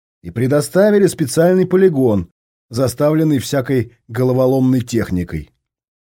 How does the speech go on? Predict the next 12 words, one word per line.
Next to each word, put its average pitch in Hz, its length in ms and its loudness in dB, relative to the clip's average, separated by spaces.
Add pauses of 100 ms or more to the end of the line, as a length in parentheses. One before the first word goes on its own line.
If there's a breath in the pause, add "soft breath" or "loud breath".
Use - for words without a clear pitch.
(180)
Занимался 175 640 -2
он 165 120 2
с 120 60 -2
Жанной 175 500 2
и 170 140 -2
рукопашным 151 680 0
боем – 107 500 0 (680)
ошеломлённый 151 920 2
тем, 165 260 0
что 117 260 -4
она 110 140 0
способна 113 680 -4